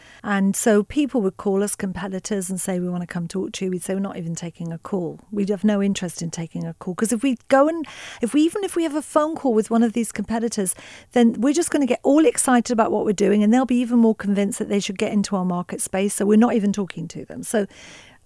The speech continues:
the years went by. And then we decided we didn't want to be running the day-to-day every day. It was tiring. It was exhausting. We were in multiple hundred odd countries. We'd had two daughters by then.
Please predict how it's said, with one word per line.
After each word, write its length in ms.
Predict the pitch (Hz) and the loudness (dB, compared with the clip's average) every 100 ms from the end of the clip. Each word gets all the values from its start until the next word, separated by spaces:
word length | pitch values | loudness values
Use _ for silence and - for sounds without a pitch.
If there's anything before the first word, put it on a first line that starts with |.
| _ _ _ _ | _ _ _ _
the 100 | 285 | 4
years 300 | 254 277 262 | 6 6 4
went 180 | 277 247 | 0 0
by. 580 | 262 381 262 - - - _ _ _ - - - - | 0 -2 -4 -8 -12 -18 _ _ _ -20 -20 -20 -4
And 160 | 277 294 | 2 4
then 260 | 311 320 - _ | 4 2 -4 _
we 180 | 254 262 | 0 0
decided 800 | 247 - 262 262 240 226 226 - | 0 0 2 4 4 2 0 -2
we 240 | 294 254 285 | -6 -2 0
didn't 300 | 294 254 233 | 0 0 0
want 320 | 233 233 240 | 0 0 -2
to 120 | - | -6
be 300 | 214 220 220 | -4 -2 -2
running 380 | 220 214 214 220 | -2 -2 0 0
the 100 | 208 | -2
day-to-day 720 | 208 196 190 214 208 269 247 | -2 -4 -4 -6 -4 -2 -2
every 240 | 170 170 | -4 -10
day. 220 | 160 165 170 | -10 -10 -4
It 60 | |
was 200 | 240 220 | 0 0
tiring. 540 | - 208 196 202 208 214 | -2 -4 -4 -2 -2 -2
It 40 | |
was 140 | 214 196 | -4 -6
exhausting. 600 | 202 - 190 185 - 202 | -6 -4 -4 -4 -2 0
We 120 | 202 | 0
were 120 | 196 | 0
in 180 | 185 180 | -2 -2
multiple 460 | 185 208 - - 202 | -2 -4 -4 -10 -10
hundred 400 | 180 190 208 202 202 _ _ - | -6 -4 -4 -6 -10 _ _ -12
odd 220 | 190 185 | -8 -8
countries. 680 | - 180 202 - 180 190 - - - - - - | -8 -8 -8 -8 -6 -6 -10 -20 -20 -20 -20 -4
We'd 160 | 214 214 | 0 2
had 200 | 208 196 | 0 -4
two 220 | - 226 | -2 -2
daughters 540 | 208 190 185 - 190 - | 0 -2 -4 -6 -6 -6
by 240 | 180 175 | -6 -6
then. 480 | 175 170 175 185 | -6 -6 -6 -6